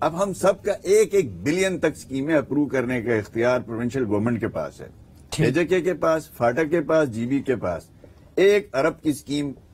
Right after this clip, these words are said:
Speaker 1: वहां पे बैठ के वो अप्रूव कर सकते हैं, उस पे इम्प्लीमेंट कर सकते हैं, वफाक से पूछने की कोई जरूरत नहीं है।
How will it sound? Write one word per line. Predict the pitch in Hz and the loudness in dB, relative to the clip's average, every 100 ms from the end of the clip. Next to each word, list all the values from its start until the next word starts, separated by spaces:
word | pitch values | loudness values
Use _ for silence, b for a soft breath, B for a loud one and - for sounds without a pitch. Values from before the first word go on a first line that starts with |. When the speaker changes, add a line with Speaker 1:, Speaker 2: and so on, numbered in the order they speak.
| - | -2
Speaker 1:
वहां | 113 131 147 | 0 2 0
पे | 143 | 0
बैठ | 107 120 123 | 2 0 0
के | 139 | 2
वो | 120 | 2
अप्रूव | 104 139 151 | 2 0 0
कर | 156 | -2
सकते | 135 156 127 151 | -2 -6 -4 -4
हैं, | 151 | -4
उस | 131 | -2
पे | 135 | -2
इम्प्लीमेंट | 107 107 139 156 156 | -2 -2 0 0 0
कर | 151 | -2
सकते | 127 147 - | -2 -6 -2
हैं, | 151 | -2
वफाक | 127 113 123 113 | 0 2 0 0
से | |
पूछने | 104 113 113 139 | -4 -4 -4 -6
की | 160 | -4
कोई | 185 165 | 0 0
जरूरत | 110 92 87 | 0 -4 -6
नहीं | 87 78 | -8 -12
है। | 71 | -14